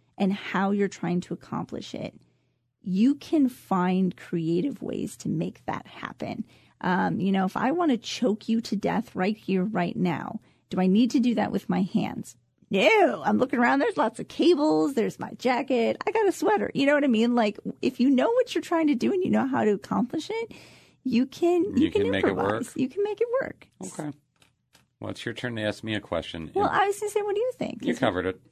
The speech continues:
Speaker 1: Oh, did I?
Speaker 2: Yeah.
Speaker 1: Okay.
Speaker 2: That's good.
Speaker 1: All right. Um, but now I'm not prepared, so
Speaker 2: Well, you should have been,
Speaker 1: elaborate.
Speaker 2: you should have prepared.
Speaker 1: Okay. All right. Um,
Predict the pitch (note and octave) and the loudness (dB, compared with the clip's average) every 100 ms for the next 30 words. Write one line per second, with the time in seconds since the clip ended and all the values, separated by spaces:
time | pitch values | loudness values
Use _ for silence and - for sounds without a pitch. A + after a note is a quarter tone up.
0 | - C4+ C4 C#4+ E4+ F4 - - D#4+ E4+ | -4 -2 -2 -2 -4 -6 -12 -6 -6 -4
1 | - C#4 - _ _ _ - - - - | -4 -6 -10 _ _ _ -12 -12 -8 -4
2 | C#4+ E4 D#4 - _ _ _ _ _ - | 0 0 -2 -8 _ _ _ _ _ -6
3 | - C#4 C4 C4 A#3 - D4+ D#4 F4 E4 | -2 2 2 2 0 -2 0 2 4 2
4 | - - - - B3 E4 D#4 - - - | 0 -6 -14 -8 -2 0 0 -2 -6 -4
5 | A3+ G#3 A2 A2+ A#3 C4+ C#4 G4 B3+ G#2 | -2 0 0 0 0 2 2 2 0 -2
6 | A2+ G#2+ C3+ A2 - A#2 - B2 A2 F2+ | -4 -4 -4 -4 -6 -8 -4 -2 -2 -4
7 | F2 _ _ _ _ _ _ _ - C4+ | -8 _ _ _ _ _ _ _ 2 2
8 | C#4 G3+ - - _ - G#3 F3+ G3+ - | 2 -2 -4 -16 _ -2 0 0 -4 -12
9 | _ _ _ _ _ - G#3+ A3+ A3 G#3+ | _ _ _ _ _ -2 2 4 4 2
10 | G#3+ | 0